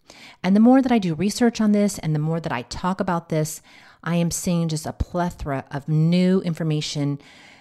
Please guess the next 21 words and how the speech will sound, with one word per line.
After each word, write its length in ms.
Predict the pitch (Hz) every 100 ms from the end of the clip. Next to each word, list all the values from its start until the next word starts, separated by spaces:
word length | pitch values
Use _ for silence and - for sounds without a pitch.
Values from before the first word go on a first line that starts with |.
| _
you 80 | -
know, 120 | 190
not 240 | 196 254 -
new, 480 | 180 175 165 165 -
but 160 | 160 156
just, 280 | 202 -
you 40 | 185
know, 300 | 170 151 - _ _
more 420 | - 185 214 233 -
of 220 | 175 160
it, 160 | 143 -
and 100 | 156
people 240 | - 202
talking 600 | 185 - 190 196 202 190 -
about 460 | 156 151 143 147 -
the 80 | 156
importance 500 | 147 - 147 151 -
of 100 | 143
sleep, 340 | - 156 131 -
especially 1120 | 139 - - _ _ 226 220 - - 107 - _ _ _ _ _ _ _ -
with 300 | 165 165 160